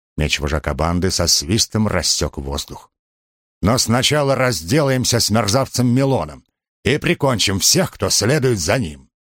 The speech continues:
На сей раз толпа откликнулась невнятным рёвом, первобытным, ужасающим. Фабиола явственно ощущала, как под гневным натиском толпы расшатывается основание республики.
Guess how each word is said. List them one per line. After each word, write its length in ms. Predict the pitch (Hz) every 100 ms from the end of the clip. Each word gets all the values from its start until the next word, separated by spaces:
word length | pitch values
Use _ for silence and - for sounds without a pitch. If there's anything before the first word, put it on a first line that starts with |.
| _ _ _ _ _ _
На 120 | 82
сей 260 | 82 101 135
раз 220 | 135 139
толпа 420 | - 123 101 120
откликнулась 680 | 135 - 120 123 135 139 -
невнятным 760 | 104 117 98 101 127 - 131 139
рёвом, 440 | 156 110 71 64 _ -
первобытным, 880 | 110 104 104 117 135 156 - 64 _ _
ужасающим. 840 | 104 107 110 - 135 95 - - - _ _ _ _ _ _ -
Фабиола 400 | 120 175 185 175
явственно 640 | 143 180 - - 156 151
ощущала, 460 | 135 139 180 165 110
как 180 | 110
под 160 | - 107
гневным 560 | 90 113 160 123 131 107
натиском 540 | 117 107 - - 80
толпы 540 | - 71 65 - 131 - _ _ _
расшатывается 1120 | - 85 95 - 175 175 127 131 117 127 120 -
основание 760 | 87 - 76 69 87 85 78
республики. 760 | 71 73 - 64 60 - 62 -